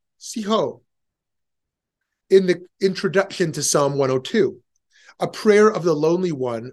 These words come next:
when they are faint and pour out their plea before the Lord.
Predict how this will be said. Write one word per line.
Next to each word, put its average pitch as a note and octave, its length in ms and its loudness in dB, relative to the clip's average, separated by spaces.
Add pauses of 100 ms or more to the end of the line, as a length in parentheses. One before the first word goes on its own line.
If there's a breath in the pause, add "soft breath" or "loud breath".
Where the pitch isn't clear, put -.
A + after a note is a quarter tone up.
when C#3 220 -4
they C#3 180 4
are B2 140 0
faint D3 480 -4 (100)
and B2+ 160 -10
pour E3 300 -2
out C3+ 280 0
their B2+ 200 0
plea D3 400 -4
before A2+ 360 -6
the A2 80 -6
Lord. A2 380 -6